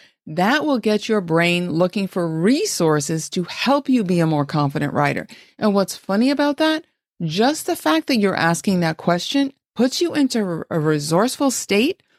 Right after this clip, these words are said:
which already improves your confidence.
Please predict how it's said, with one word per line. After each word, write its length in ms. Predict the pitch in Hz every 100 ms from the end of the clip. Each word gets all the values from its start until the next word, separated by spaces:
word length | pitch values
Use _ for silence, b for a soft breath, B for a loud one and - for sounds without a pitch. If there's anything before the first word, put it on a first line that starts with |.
| _
which 240 | - 233 240
already 720 | 233 190 190 226 277 247 -
improves 760 | 190 185 - 185 175 175 180 - _ _ -
your 180 | 180 180
confidence. 840 | 160 151 147 139 - _ -